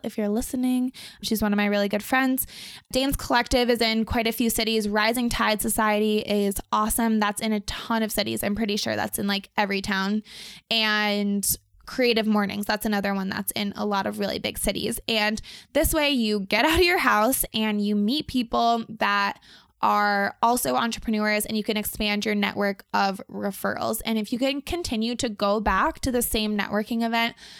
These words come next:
every month or every few weeks, that's really, really gonna help you. And that's just gonna make a home base for you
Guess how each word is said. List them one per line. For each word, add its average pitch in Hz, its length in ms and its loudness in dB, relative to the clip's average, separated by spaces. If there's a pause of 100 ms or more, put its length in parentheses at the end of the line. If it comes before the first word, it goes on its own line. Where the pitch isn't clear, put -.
(220)
every 220 260 0
month 269 380 0
or - 20 0
every 214 300 0
few 208 240 -2
weeks, 254 400 -2 (420)
that's 240 240 0
really, 226 600 2 (100)
really 208 320 2
gonna 202 220 -2
help - 280 -4
you. 214 160 -2
And 202 360 -4 (600)
that's 240 200 2
just 269 160 -2
gonna 226 360 2
make 226 320 0
a - 80 0
home 247 240 0
base 214 280 2
for 214 120 -2
you 208 380 2